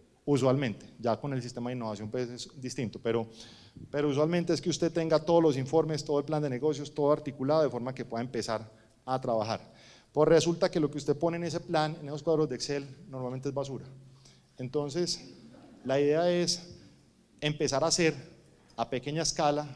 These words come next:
rápido, e ir aprendiendo, ir refinando, de forma que pueda ir construyendo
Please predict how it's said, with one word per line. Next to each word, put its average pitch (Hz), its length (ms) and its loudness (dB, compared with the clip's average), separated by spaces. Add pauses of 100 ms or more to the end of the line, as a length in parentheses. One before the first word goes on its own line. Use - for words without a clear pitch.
(220)
rápido, 143 480 0 (520)
e 127 100 -2
ir 131 80 2
aprendiendo, 143 680 -4 (500)
ir 131 140 -2
refinando, 147 680 -2 (300)
de 127 140 -2
forma 123 280 -2
que 135 120 -4
pueda 120 240 2
ir 135 120 -2
construyendo 127 800 -4